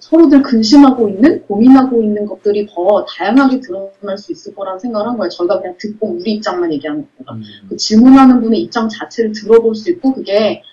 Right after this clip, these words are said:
Speaker 1: 쌍방으로 왔다 갔다 해야지 이 그림 자체를 더 그려볼 수 있다고 생각을 했는데, 어, 그래서 약간 어떻게 보면 무리고 좀 솔직히 어려운 계획인데요. 어,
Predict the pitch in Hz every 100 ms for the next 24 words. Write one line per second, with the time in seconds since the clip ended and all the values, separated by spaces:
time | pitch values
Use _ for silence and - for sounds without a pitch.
0 | _ _ 294 359 370 339 311 240 - 208
1 | 214 214 240 285 247 254 339 349 _ -
2 | 208 254 285 294 269 - - 254 240 226
3 | 214 208 - 214 240 233 214 170 202 190
4 | 226 240 233 269 285 240 254 - - _
5 | _ _ _ - 185 190 185 180 165 _
6 | - _ _ - 220 220 254 233 - -
7 | - 214 302 277 202 208 330 285 240 202
8 | 226 302 294 277 262 302 277 - - 160
9 | 180 226 320 320 302 196 180 196 202 190
10 | 180 185 180 175 180 190 220 - - -
11 | - _ _ 185 185